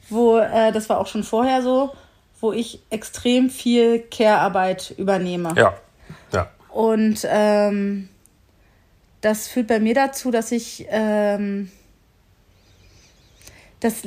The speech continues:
Speaker 1: lag leider, glaub ich, auch immer ein bisschen daran, dass die Männer, mit denen ich zusammen war, meistens sehr viel mehr verdient haben als ich. Also ich bin ja Sozialarbeiterin und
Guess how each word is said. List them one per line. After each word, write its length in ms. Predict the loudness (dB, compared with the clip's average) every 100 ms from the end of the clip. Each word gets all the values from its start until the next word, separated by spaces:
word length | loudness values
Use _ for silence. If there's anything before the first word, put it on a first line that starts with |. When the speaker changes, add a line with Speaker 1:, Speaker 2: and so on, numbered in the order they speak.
| -4
Speaker 1:
lag 360 | 2 4 4
leider, 300 | 4 6 4
glaub 180 | 4 2
ich, 140 | 0 -4
auch 80 | -2
immer 120 | 0
ein 80 | 0
bisschen 260 | -2 0
daran, 320 | 0 0 0 0
dass 240 | -2 -6
die 100 | -6
Männer, 260 | -2 0 0
mit 140 | 0
denen 120 | -2
ich 120 | -4
zusammen 400 | -6 -4 -2 0 0
war, 280 | 0 -2 -4 -8
meistens 460 | -4 -2 -2 -6 -2
sehr 160 | -2
viel 180 | 0 0
mehr 200 | 0 0
verdient 400 | -2 -2 -2 -2
haben 200 | -2 -2
als 180 | -4 -4
ich. 280 | -8 -6 -6
Also 300 | -4 -4 -4
ich 160 | -6
bin 100 | -8
ja 80 | -6
Sozialarbeiterin 1000 | -4 -2 0 2 0 0 0 0 2 2
und 420 | 0 -4 -6 -8